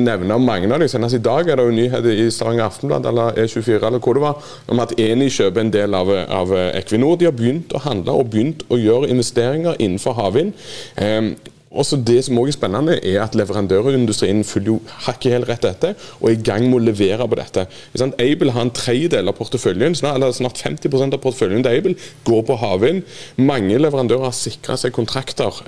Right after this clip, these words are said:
eh, på for eksempel Hywind Tampen, men også i andre internasjonale prosjekter,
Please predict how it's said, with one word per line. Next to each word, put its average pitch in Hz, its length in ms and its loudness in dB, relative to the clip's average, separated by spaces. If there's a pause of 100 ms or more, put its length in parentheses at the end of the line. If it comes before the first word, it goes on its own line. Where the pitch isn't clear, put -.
eh, 98 300 -2 (100)
på 117 140 4 (160)
for 117 100 0
eksempel 104 240 -6
Hywind 95 320 -2
Tampen, 175 460 -2 (500)
men 131 160 4
også 139 160 2
i - 60 -6 (100)
andre 107 400 0
internasjonale 110 720 -2
prosjekter, 127 560 -4